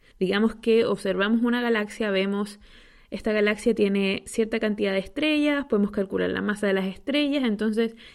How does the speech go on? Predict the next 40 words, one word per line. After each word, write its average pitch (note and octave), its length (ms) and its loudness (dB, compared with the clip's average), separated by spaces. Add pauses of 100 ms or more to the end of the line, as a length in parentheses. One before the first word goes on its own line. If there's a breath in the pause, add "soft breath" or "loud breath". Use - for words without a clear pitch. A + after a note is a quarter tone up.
(100)
esta G#3+ 260 -2
galaxia G#3 480 0
tiene G#3+ 400 0
una G3+ 240 0
masa G#3 300 -2
total G3 480 -4
de G3+ 320 -2 (480)
X - 680 -4
cantidad. E3 520 -6 (100)
Si - 180 -2
medimos D4 380 4
la E4+ 120 4
masa C#4+ 280 2
de C#4 80 2
las C4 120 0
galaxias A#3 480 0
así, - 460 -10 (160)
y G3 120 4
después C4 220 0
medimos C4 600 0
la G#3+ 200 0
velocidad G3 720 -2 (240)
con G3 120 -2
la F#3+ 100 -4
que F3+ 100 -6
se F#3+ 100 -6
mueven C4 360 -2
sus A3+ 200 -2
estrellas, E3 680 -6 (260 soft breath)
los G3+ 160 -2
datos D4 360 0
no B3 180 2
coinciden. G3+ 720 -4 (140)
Las G3+ 160 -2
estrellas C#4 580 0
se C4 140 -2
mueven A3+ 520 0
mucho C4+ 380 2
más C#4 220 0
rápido A3+ 680 2